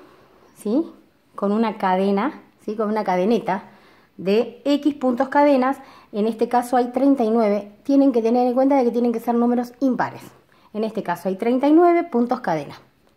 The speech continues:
¿sí? Y aquí, eh, en base a eso, vamos a trabajar en vueltas cerradas y vamos a hacer la bolsa. Yo voy a trabajar con otro color, así lo pueden ver mucho mejor. Voy a trabajar con este lila. Voy a hacer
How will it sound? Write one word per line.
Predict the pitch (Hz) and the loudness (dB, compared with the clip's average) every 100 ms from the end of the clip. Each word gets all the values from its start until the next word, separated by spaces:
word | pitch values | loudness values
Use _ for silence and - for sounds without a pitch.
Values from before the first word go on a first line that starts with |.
| _ | _
¿sí? | _ 226 262 - - _ _ _ - | _ -4 -4 -6 -20 _ _ _ -10
Y | 226 226 | -2 -2
aquí, | 220 240 269 277 - | -2 -2 -2 -4 -8
eh, | 175 165 - | -8 -8 -8
en | 185 180 | -4 -2
base | 196 - | -2 0
a | 254 | 0
eso, | 254 254 | 0 0
vamos | 311 233 220 | 2 2 0
a | |
trabajar | 208 196 - 233 | 0 0 0 0
en | 262 226 | 2 2
vueltas | 202 233 240 | 0 -2 0
cerradas | 294 294 269 294 339 - - _ _ - - _ - _ _ - | 2 4 4 4 0 -8 -20 _ _ -20 -20 _ -20 _ _ -6
y | 220 | -2
vamos | 190 220 | 0 0
a | 226 | -4
hacer | 208 202 | -4 -2
la | 170 | -2
bolsa. | 156 165 - 196 - - - - - _ _ _ _ _ - - - | -2 -6 -14 -20 -20 -20 -20 -20 -20 _ _ _ _ _ -20 -20 -20
Yo | - 214 | -10 -4
voy | 202 | -2
a | |
trabajar | 190 185 185 233 | -2 -4 -4 -4
con | 202 185 | -4 -4
otro | 185 190 | -4 -2
color, | 202 254 | 0 0
así | 269 - | -2 -4
lo | 180 | -6
pueden | 180 180 180 | -2 -2 0
ver | 180 | -2
mucho | 180 185 220 | -2 -4 -4
mejor. | 247 - 359 359 - - - - | -4 0 -2 -2 -12 -20 -20 -10
Voy | 208 | -6
a | |
trabajar | 196 185 202 | -2 -2 -4
con | 185 180 | -6 -6
este | - | -6
lila. | 208 165 170 - - - _ | -6 -6 -8 -16 -20 -20 _
Voy | - 202 | -6 -2
a | |
hacer | 196 190 170 | -2 -4 -8